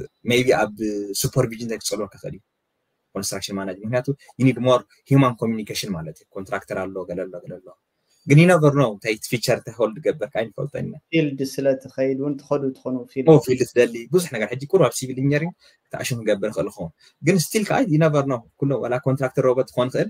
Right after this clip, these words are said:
Speaker 1: ሱፐርቫይዘር ሮቦት ክኾን ይኽእል። እንታይ ዓይነት
Speaker 2: ኣብቲ ውሽጢ ዳ-፣ ገ-፣ ገለ ግን ቅድሚ ሕጂ ዝኾነ ማሽነሪ ኤአይ ዝኾነ፣ እ፣
Speaker 1: ኖ፣ ኖ፣ ሶፍትዌር ገለ ኣለውና። ዲዛይን ክገብር ከለና ሶፍትዌር ዲዛይን ክገብር፣ ኖርማል
Speaker 2: ሶፍትዌር
Speaker 1: ሶፍትዌራት ማለት እዩ።
Speaker 2: ስቲል ዘሎ ትኽእል።
Speaker 1: ሶፍትዌራት ገለ መለ፣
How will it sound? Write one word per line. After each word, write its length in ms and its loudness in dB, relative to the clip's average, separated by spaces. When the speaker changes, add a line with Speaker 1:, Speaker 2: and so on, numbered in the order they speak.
Speaker 1:
ሱፐርቫይዘር 540 2
ሮቦት 220 0
ክኾን 180 -6
ይኽእል። 160 -8
እንታይ 160 -8
ዓይነት 260 -10
Speaker 2:
ኣብቲ 240 -6
ውሽጢ 300 -4
ዳ-፣ 180 -6
ገ-፣ 200 4
ገለ 220 8
ግን 160 2
ቅድሚ 220 -2
ሕጂ 180 -2
ዝኾነ 240 -2
ማሽነሪ 380 -4
ኤአይ 280 -2
ዝኾነ፣ 300 -6
እ፣ 200 -6
Speaker 1:
ኖ፣ 140 2
ኖ፣ 120 0
ሶፍትዌር 360 4
ገለ 140 4
ኣለውና። 300 2
ዲዛይን 260 0
ክገብር 180 -2
ከለና 260 0
ሶፍትዌር 360 -2
ዲዛይን 240 0
ክገብር፣ 300 -4
ኖርማል 280 -4
Speaker 2:
ሶፍትዌር 280 -4
Speaker 1:
ሶፍትዌራት 220 -4
ማለት 180 -10
እዩ። 60 -18
Speaker 2:
ስቲል 240 -6
ዘሎ 220 -6
ትኽእል። 240 -18
Speaker 1:
ሶፍትዌራት 440 -2
ገለ 160 -4
መለ፣ 140 -2